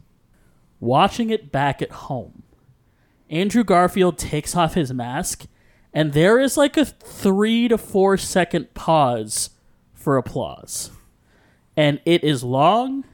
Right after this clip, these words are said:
and it is noticeable, but it, at the time in the theater, I didn't notice it 'cause we were all freaking out. Now that I'm sitting at home, I notice this and a few other scenes where there was, it was like a pause for a laugh or pause for applause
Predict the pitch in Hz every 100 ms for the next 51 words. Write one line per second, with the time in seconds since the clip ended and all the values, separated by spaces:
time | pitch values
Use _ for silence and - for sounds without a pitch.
0 | _ - 143 143 135 131 135 156 226 -
1 | 226 214 202 202 _ _ _ _ 143 -
2 | _ _ _ _ 120 - 139 160 - _
3 | - 196 185 143 - 185 208 220 190 -
4 | - 220 254 262 - 151 220 196 147 147
5 | 156 190 180 151 170 175 175 180 - 208
6 | 175 175 202 117 - _ _ _ - 151
7 | 208 226 220 196 - 185 147 - 240 294
8 | 320 311 _ _ _ _ _ _ _ _
9 | 147 147 151 147 131 151 247 - - -
10 | - 143 147 139 - 208 220 185 185 180
11 | - 165 165 165 156 147 135 143 143 131
12 | - - _ _ _ - _ - 156 156
13 | 151 139 - - 185 196 196 - 185 165
14 | 160 160 160 - 135 135 - 156 151 147
15 | - 151 131 151 139 131 131 127 -